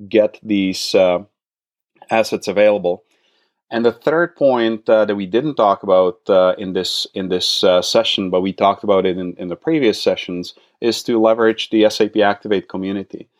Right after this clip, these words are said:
Uh, we have a, you know, thirty-three thousand people that are actively using, um, uh, S A P Activate in their projects.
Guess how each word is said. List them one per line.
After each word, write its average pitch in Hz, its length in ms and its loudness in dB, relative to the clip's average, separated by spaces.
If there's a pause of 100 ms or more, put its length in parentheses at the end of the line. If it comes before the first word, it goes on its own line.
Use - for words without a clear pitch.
(360)
Uh, 92 320 2
we 101 120 0
have 107 260 2
a, 101 260 4 (120)
you 101 80 -2
know, 92 280 -4 (180)
thirty-three 117 680 0
thousand 104 520 0
people 110 500 0
that 101 280 0
are 110 280 2
actively 95 440 -2
using, 92 540 -4 (120)
um, 90 520 0
uh, 92 220 -2
S - 240 -8
A 92 80 0
P 98 140 -2
Activate 90 440 0
in 95 160 -8
their 85 140 -4
projects. 110 760 0